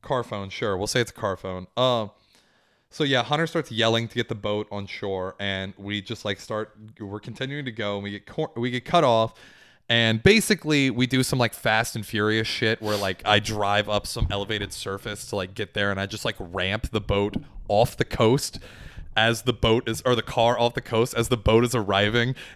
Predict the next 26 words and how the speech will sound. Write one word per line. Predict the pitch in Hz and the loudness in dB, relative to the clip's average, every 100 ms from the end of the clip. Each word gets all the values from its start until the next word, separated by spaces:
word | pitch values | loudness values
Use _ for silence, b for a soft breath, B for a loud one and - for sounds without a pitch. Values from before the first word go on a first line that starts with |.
| - | 2
and | 113 110 | 2 4
just, | 117 - | 2 4
like, | 117 - | 2 4
we | 117 - | 2 6
all | 113 113 | 6 6
jump | 117 - 113 110 | 6 2 2 2
out | 104 107 113 | 0 0 0
into | 107 107 110 | -6 -8 -10
the | 107 | -10
smaller | - 104 110 104 | -6 -4 -4 -4
boat, | 101 107 104 | -2 -2 0
we | 104 | -4
get | 104 101 - | -4 -12 -8
there, | 113 107 | -8 -6
and | 101 101 | -8 -12
we | 101 | -14
just, | 104 - | -14 -6
like, | 101 - | -6 -4
leave | 98 95 107 107 117 113 | -8 -2 0 0 0 -2
and | 104 | -2
get | - | -2
the | 107 | -4
fuck | - 107 110 | -2 -2 -2
out | 101 101 | -2 -4
of | |
there. | 120 120 127 | -2 -4 -6